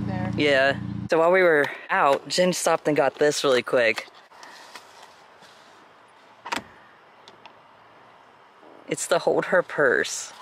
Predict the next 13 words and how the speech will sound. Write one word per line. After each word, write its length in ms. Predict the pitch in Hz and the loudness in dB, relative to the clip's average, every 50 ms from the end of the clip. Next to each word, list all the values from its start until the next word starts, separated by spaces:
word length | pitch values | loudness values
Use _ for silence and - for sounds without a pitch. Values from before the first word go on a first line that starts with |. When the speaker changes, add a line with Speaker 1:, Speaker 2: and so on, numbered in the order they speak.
| - - | -4 -4
Speaker 1:
I 100 | 202 196 | -2 0
will 140 | 202 208 202 | 0 0 0
have 360 | - 226 208 190 202 - - | 2 2 2 2 2 0 -6
to 200 | 240 226 220 214 - - - - | -8 -8 -8 -8 -10 -16 -10 -6
get 140 | 202 190 | -6 -4
another 380 | 185 180 180 170 165 165 160 156 | -4 -4 -4 -4 -4 -4 -4 -6
one 220 | 156 151 156 160 160 | -6 -6 -8 -10 -12
'cause 120 | - 170 | -14 -16
there's 200 | 165 165 165 - | -16 -14 -12 -10
only 200 | 165 165 165 160 151 - - | -10 -10 -10 -12 -14 -18 -20
two 80 | 156 - - - | -20 -20 -20 -20
pieces. 280 | 170 - - - - - - - - - - - - - - - - - - - - - - - - - - - - - - - - - - - - - - - - - - - - - - - - - | -20 -20 -20 -20 -20 -20 -20 -20 -18 -18 -18 -18 -20 -20 -20 -20 -20 -20 -20 -20 -20 -20 -20 -20 -20 -20 -20 -20 -20 -20 -20 -20 -20 -20 -20 -20 -20 -20 -20 -20 -20 -20 -20 -20 -20 -20 -20 -12 -6 -2
Speaker 2:
Now, 400 | 143 139 139 135 127 135 147 | 0 0 2 2 4 4 2